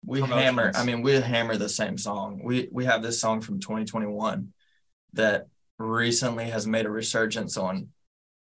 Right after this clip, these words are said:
Speaker 1: Instagram Reels and TikTok called There She Is, and it just continues to do well. And, and at one point, we had sort of given up on the song. We were kinda like, "Ah, that,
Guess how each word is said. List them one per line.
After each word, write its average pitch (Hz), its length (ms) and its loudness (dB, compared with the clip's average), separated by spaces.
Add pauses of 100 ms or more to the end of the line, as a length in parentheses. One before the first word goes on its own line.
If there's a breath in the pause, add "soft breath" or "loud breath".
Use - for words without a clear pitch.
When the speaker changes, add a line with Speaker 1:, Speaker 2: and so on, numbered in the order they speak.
(320)
Speaker 1:
Instagram 120 440 2
Reels 113 240 0
and 104 140 -6
TikTok 101 480 -4
called 104 180 -2
There 107 160 0
She 107 260 -4
Is, 101 420 -2
and 113 140 -2
it 110 120 0
just 110 200 -4
continues 123 600 -2
to 113 100 -4
do 110 180 -2
well. 107 280 4
And, 90 160 -4
and 107 140 -4
at 107 160 0
one 135 240 2
point, 143 300 0
we 120 100 2
had 120 120 0
sort 123 280 2
of 120 100 0
given 113 220 0
up 120 160 -2
on 113 120 0
the 82 80 -6
song. - 340 -8 (760)
We 101 100 -2
were 110 100 2
kinda 113 220 0
like, 110 200 -4
"Ah, 185 320 2
that, 156 200 -6